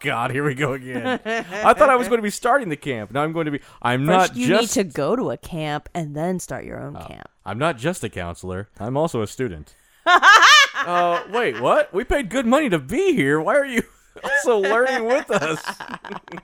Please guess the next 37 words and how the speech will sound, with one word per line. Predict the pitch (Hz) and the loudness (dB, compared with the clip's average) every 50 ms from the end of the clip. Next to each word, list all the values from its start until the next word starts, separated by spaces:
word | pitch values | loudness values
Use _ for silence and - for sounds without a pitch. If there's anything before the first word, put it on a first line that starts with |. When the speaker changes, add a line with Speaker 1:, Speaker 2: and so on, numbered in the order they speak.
| _ _ - - _ _ _ _ _ _ _ _ _ - - - _ _ _ _ - | _ _ -20 -20 _ _ _ _ _ _ _ _ _ -20 -20 -20 _ _ _ _ -6
Speaker 1:
Don't | - 403 453 | -2 -2 0
worry | 453 440 440 427 | 2 2 2 2
about | 415 403 403 392 381 | 2 0 0 -2 -2
Speaker 2:
Cooking | 381 - | -4 -4
Speaker 1:
it. | - 196 | -8 -8
Speaker 2:
is | 208 - | -6 -6
an | 226 | -4
experiment. | 208 202 196 - - - - 196 190 196 196 190 185 180 180 175 170 165 165 - - - - - - | -4 -6 -6 -8 -12 -12 -10 -8 -6 -6 -4 -4 -4 -6 -6 -6 -8 -10 -12 -14 -18 -20 -20 -20 -16
Speaker 1:
Look, | - 104 - | -16 -14 -10
every | 107 113 123 135 151 | -8 -8 -4 -4 -2
night | 151 143 139 139 139 | 0 2 2 2 2
I'm | 135 131 | 2 2
going | 123 117 123 127 | 2 2 0 2
back | 127 131 131 - | 2 2 0 0
to | 147 | -2
my | 139 139 139 | -2 0 0
hut. | 113 95 107 107 113 113 - | 0 -2 -2 -2 -2 -2 -6
I'm | - 98 101 | -10 -10 -10
getting | 98 110 117 - 123 | -8 -8 -8 -8 -6
on | 120 123 127 135 131 | -6 -4 -4 -4 -4
Google. | 117 117 110 107 98 107 107 117 113 | -4 -4 -4 -2 -2 -2 -2 -2 -2
I'm | 98 90 98 | -4 -6 -6
looking | 98 110 - 123 117 | -8 -8 -6 -4 -6
up | 117 - - | -4 -4 -4
the | 151 | -8
questions | - - - 160 156 151 - - 147 143 127 | -6 0 2 2 2 2 0 -4 -4 -2 -2
you | 131 127 | -2 0
had, | 120 120 113 113 113 120 131 | 0 2 2 2 2 2 0
and | 143 131 | 0 0
I | 123 | -2
give | 123 - 123 120 120 123 123 | -2 -2 -2 -4 -4 -4 -6
you | 120 | -4
the | 123 127 | -2 -2
answers | 131 135 - 151 139 | -2 -2 -4 -4 -6
the | 143 | -4
next | 143 156 160 165 - 131 | -2 -2 -2 -2 -4 -2
day. | 156 180 196 175 110 90 | -2 0 0 0 0 -2